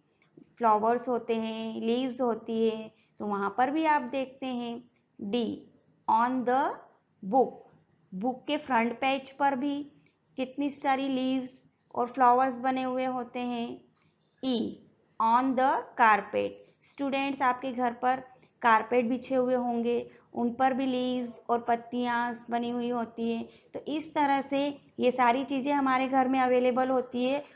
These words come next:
और इन पर लीव्स और पत्ती, फ्लावर्स की पेंटिंग होती है और हम देखते हैं।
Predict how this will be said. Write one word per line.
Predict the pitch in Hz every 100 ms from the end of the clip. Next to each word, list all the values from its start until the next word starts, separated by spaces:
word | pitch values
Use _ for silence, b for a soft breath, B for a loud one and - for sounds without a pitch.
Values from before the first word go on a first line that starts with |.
| B -
और | 240
इन | 240 240 233
पर | 262 330 415
लीव्स | 233 233 233
और | 247 247 233
पत्ती, | 226 - 240
फ्लावर्स | 233 233 214 220 233 233
की | - 294 453 - B B B
पेंटिंग | 226 220 226 277 359 440 - -
होती | 294 294 294 277
है | 254
और | 240
हम | 233 302 - - -
देखते | 254 277 277 302
हैं। | 277 247 247 247